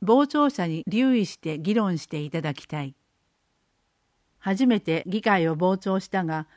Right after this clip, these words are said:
お金の流れがあまり明確にされていないように思えた。一つの議案に対して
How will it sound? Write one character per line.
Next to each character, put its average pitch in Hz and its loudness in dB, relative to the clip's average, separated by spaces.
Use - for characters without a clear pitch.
お 185 -6
金 240 4
の 233 4
流 226 4
れ 214 2
が 160 -4
あ 185 0
ま 220 4
り 220 2
明 226 4
確 240 0
に 226 2
さ 220 -4
れ 220 2
て 240 2
い 233 4
な 233 4
い 240 2
よ 233 4
う 220 2
に 170 0
思 151 -2
え 143 -6
た。 - -12
一 - 0
つ 233 0
の 196 4
議 196 2
案 175 2
に 151 -2
対 165 -2
し - -14
て 135 -8